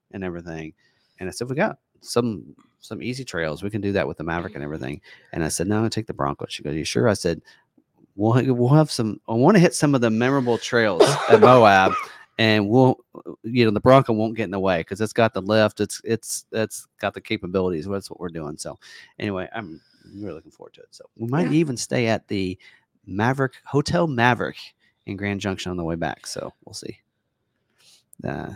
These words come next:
Speaker 1: yeah. Anyway, so be kinda full. But yeah, so looking forward to that. So maybe if you're in the Moab area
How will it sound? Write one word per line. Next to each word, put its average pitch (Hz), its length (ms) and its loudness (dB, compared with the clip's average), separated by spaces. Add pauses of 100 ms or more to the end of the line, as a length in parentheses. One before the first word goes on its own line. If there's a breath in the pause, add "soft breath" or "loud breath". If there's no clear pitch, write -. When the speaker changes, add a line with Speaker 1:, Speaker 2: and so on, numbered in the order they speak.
Speaker 1:
yeah. - 300 -18 (500)
Anyway, - 320 -18 (220)
so - 280 -18 (680)
be - 80 -18
kinda - 180 -14
full. - 220 -16 (440 loud breath)
But - 360 2
yeah, 95 260 -6 (380)
so - 260 -6 (100)
looking 147 200 2
forward 123 180 4
to 101 40 0
that. 76 240 -4
So 208 320 6
maybe 117 720 2 (180)
if 131 140 -4
you're 214 160 6
in 302 80 8
the 240 80 6
Moab 127 420 4
area 117 520 2